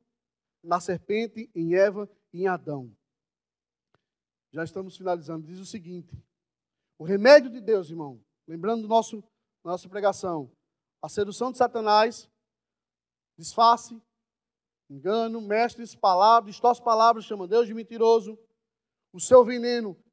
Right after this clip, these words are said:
traz culpa, vergonha, medo. Mas Deus, que é o Senhor da história,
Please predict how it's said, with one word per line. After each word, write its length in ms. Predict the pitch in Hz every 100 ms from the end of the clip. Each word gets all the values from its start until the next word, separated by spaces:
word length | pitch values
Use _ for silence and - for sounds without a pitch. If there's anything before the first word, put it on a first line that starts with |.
| _
traz 340 | 226 226 214
culpa, 440 | - - 247 254 220
vergonha, 640 | 220 208 165 226 240 240
medo. 500 | 214 202 208 202 247 262 _ _ _ _ _ _ _ _ _ _ _ _ _ _ _ _ _ _ _
Mas 320 | 175 190 147
Deus, 400 | 127 208 226 214
que 100 | -
é 60 | 208
o 60 |
Senhor 280 | 196 - 196
da 100 | 196
história, 640 | 196 - - 165 156 143